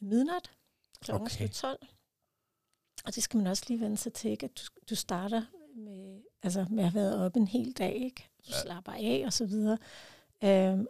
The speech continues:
Speaker 1: og så går starten og, øh, løber gennem den her lille bitte, øh, bjerglandsby, og så kommer du op, øh, til den første stigning, og så lige pludselig så åbner, øh, hvad hedder det, landskabet så bare, og den her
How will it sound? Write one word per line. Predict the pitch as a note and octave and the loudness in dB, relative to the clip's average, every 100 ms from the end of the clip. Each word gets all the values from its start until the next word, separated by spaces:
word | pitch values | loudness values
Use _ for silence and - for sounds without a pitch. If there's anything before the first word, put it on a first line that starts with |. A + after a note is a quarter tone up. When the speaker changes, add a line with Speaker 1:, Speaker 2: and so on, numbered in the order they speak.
| - | -2
Speaker 1:
og | |
så | F3 - | -2 0
går | A3 G#3 | 0 0
starten | - G3+ - - B3 - - | 0 -2 -4 -6 -6 -8 -6
og, | A3 G#3 G3 | -2 0 0
øh, | F#3 F#3 F#3 _ _ _ _ - | 0 0 -2 _ _ _ _ 2
løber | G3+ F#3+ - | 2 2 0
gennem | G#3+ G#3 G#3+ | 0 2 2
den | G3+ | 2
her | G3 F#3+ | 2 0
lille | A#3 A3 | -2 -2
bitte, | - G#3 A3 A#3 A#3+ | -2 -6 2 2 4
øh, | G3+ F3 F3+ - | 2 2 2 -2
bjerglandsby, | F#3 G3+ B3 B3+ - A#3+ - - _ _ _ | 0 2 4 2 0 -8 -10 -18 _ _ _
og | - | -2
så | G#3 A#3+ | 0 0
kommer | - G3 | 2 0
du | F#3+ - | 2 -2
op, | G3 G#3 - - _ _ _ _ _ _ - | -2 -2 -6 -20 _ _ _ _ _ _ -2
øh, | F#3+ F#3+ | 0 0
til | - | 0
den | G3+ | -2
første | - G#3 - | -2 -4 -4
stigning, | - - G#3 G#3+ B3+ | -6 0 2 2 0
og | G3 | -4
så | - | -2
lige | G3 A3 | 0 -2
pludselig | - - G#3 C4 | -4 -4 -6 -4
så | - - | -4 -4
åbner, | - G3 G3 A3 A3+ _ _ _ _ _ - | 0 0 2 -2 -2 _ _ _ _ _ 0
øh, | F#3 F3 E3 | 2 2 0
hvad | F3 | -2
hedder | F3+ | -2
det, | F3 F3 | -2 0
landskabet | F3+ - - G3+ A#3 | 0 0 -4 -4 -4
så | A3+ | -4
bare, | G#3+ F#3+ F#3+ A#3+ _ | -4 -4 -4 -6 _
og | A3 G#3+ A3+ - | -4 -4 -4 -4
den | G3+ | -2
her | G3 G#3+ | 0 -2